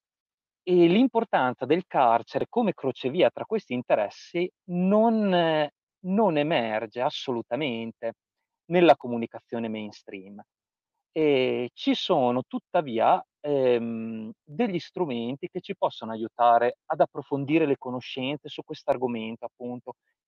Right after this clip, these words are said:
il carcere come centro occulto di potere e come crocevia di interessi tra la criminalità organizzata e altre, altri centri di potere.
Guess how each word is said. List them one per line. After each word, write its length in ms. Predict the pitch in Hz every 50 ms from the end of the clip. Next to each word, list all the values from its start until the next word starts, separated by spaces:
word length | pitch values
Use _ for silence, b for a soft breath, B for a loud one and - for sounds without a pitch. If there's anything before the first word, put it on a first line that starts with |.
| _ _
il 160 | 185 185 185 _
carcere 540 | - 165 147 143 151 160 - - 196 175 -
come 200 | - 151 139 139
centro 380 | - - 185 180 180 _ 139
occulto 440 | 139 _ - - 135 139 151 _ 139
di 100 | 123 240
potere 540 | _ 120 - _ 110 98 98 202 104 107 104 _ _ _ _ _ _ _ _ _ _ _ _ _ _ _ _
e 140 | _ 180 175
come 260 | _ - 202 190 180 -
crocevia 560 | - - 185 185 - - 202 185 170 208 214 196
di 100 | 156 143
interessi 600 | 143 139 _ 147 143 143 156 170 - - - 175 _
tra 140 | - 131 123
la 100 | 120 113
criminalità 600 | - - 185 185 170 147 135 127 120 _ - 147
organizzata 920 | 175 160 131 131 120 120 117 113 113 135 123 120 127 139 147 _ - 170 - _ _ _ _ _ _ _ _ _
e 320 | - 151 143 143 165 175 _ _ _ _ _ _ _ _ _ _
altre, 760 | - 135 143 139 143 160 156 _ _ _ - - 170 170 175 - _ _ _
altri 340 | _ 160 196 196 - - 156
centri 340 | - - 131 120 120 - 127
di 80 | 120
potere. 540 | - - 113 _ 107 101 104 113 113 117 _